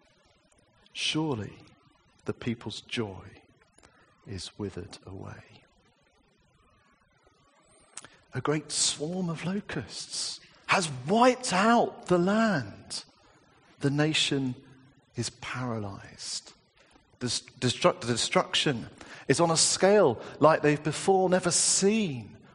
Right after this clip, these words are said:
or heard of. Verse ten summarizes it well. "The fields are ruined. The ground is dried up. The grain is destroyed. The new wine is dried up." And the olive oil fails.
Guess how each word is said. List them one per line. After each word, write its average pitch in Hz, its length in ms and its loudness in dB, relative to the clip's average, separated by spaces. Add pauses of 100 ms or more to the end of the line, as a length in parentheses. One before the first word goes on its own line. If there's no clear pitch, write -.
(100)
or 139 220 0
heard 139 480 -2
of. - 500 -12 (760)
Verse 160 300 4
ten 147 400 2 (240)
summarizes 123 720 2
it 117 140 -2
well. 113 320 2
"The 107 100 0
fields 175 560 0
are 135 60 -4
ruined. 113 800 -2 (300)
The 113 80 -4
ground 165 420 2
is 147 160 -4
dried 101 340 -6
up. 92 300 -8 (380)
The 113 60 -2
grain 139 440 2
is 131 120 -4
destroyed. - 840 -10 (380)
The 110 80 0
new 107 340 0
wine 92 540 -8 (500)
is 98 240 -8
dried 92 400 -12
up." 92 320 -16 (480)
And 92 100 -8
the 92 60 -10
olive 92 300 -8
oil 92 180 -10
fails. - 840 -12